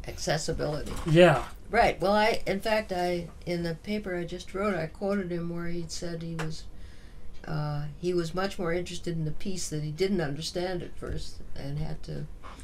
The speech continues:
Speaker 1: come to understand, and
Speaker 2: Mm-hmm.
Speaker 1: a piece that he had to listen to many times. He also didn't like recordings.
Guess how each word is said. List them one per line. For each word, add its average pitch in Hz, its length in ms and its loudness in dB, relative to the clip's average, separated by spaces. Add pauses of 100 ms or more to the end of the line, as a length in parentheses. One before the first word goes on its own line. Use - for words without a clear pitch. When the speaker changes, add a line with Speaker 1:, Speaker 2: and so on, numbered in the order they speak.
(180)
Speaker 1:
come 247 240 2
to 123 100 -2
understand, - 680 -6
and 151 220 -6
Speaker 2:
Mm-hmm. - 440 -6
Speaker 1:
a 151 40 -4
piece 240 360 -2
that 175 140 0
he 175 180 -4 (220)
had 196 220 0
to 165 80 -8
listen 175 300 -2
to 156 200 -4
many 160 320 -2
times. 156 400 -6 (360)
He 208 120 2
also 262 320 6
didn't 233 240 -2
like 196 240 0
recordings. 190 720 -4